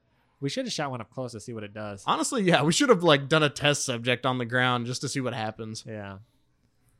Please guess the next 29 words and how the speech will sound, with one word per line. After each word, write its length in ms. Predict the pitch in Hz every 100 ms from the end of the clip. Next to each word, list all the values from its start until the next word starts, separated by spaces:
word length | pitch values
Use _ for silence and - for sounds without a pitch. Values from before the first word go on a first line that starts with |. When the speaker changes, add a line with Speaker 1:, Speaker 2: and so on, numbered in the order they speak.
| _ _ _ _ _ _ _ _
Speaker 1:
<sighs> 0 |
What 600 | 202 196 160 127 - 147
else 160 | 127
we 80 | 120
got? 280 | 113 107 104 - _ _ _ _ _ _ _ _ _ _ _ _ _ _ - - - - _ _ _ -
Uh, 340 | 143 123 120 107 71 - _ _ _ _ _ _ _ _ _
Speaker 2:
Current 240 | - 143 175
events 400 | 120 113 160 -
by 200 | - 95 -
info, 460 | 147 240 - 101 98
please. 500 | - 113 117 190 - _ _ _ 123
Speaker 1:
Info, 340 | 143 - 87
please. 540 | - 107 80 55 - _ _ _ _ - _ _ _ _ _ _ _
Speaker 2:
Please. 320 | 127 101 - - _ _ _ _
Please. 320 | 156 82 - _ _ _ _ _ _ _ -
Please. 260 | 101 90
Speaker 1:
Uh, 40 | - - -
Speaker 2:
Have 140 | 147
you 80 | 254
ever 140 | 262
seen 200 | 170 175
a 40 | 131
T 140 | 151
V 140 | 143 139
show 200 | 143 131
called 240 | 123 113
Band 200 | 113 120
of 80 | 113
Brothers? 380 | 107 110 120 -